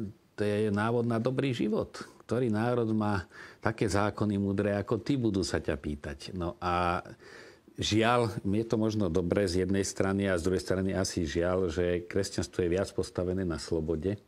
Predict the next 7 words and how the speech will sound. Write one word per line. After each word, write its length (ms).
Ale 640
to 160
tiež 240
zistíme, 560
že 160
tam, 240
kde 320